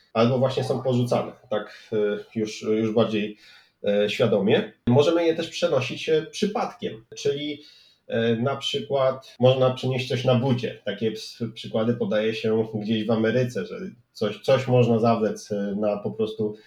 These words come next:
e, nie-, o-, nieumytym, e, obuwiu. Mogą być to nawet jakieś nasiona jakichś roślin. Mo-, może być to w ten sposób. E, możemy też, e, zawlec coś na innym gatunku, e, czyli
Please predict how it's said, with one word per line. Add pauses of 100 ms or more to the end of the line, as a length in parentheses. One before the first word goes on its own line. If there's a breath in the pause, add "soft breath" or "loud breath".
(340 loud breath)
e,
nie-,
o-,
nieumytym, (100)
e,
obuwiu.
Mogą
być
to
nawet
jakieś
nasiona
jakichś
roślin. (480 loud breath)
Mo-,
może
być
to
w
ten
sposób. (400 loud breath)
E,
możemy
też,
e,
zawlec
coś
na (220)
innym
gatunku, (240 soft breath)
e,
czyli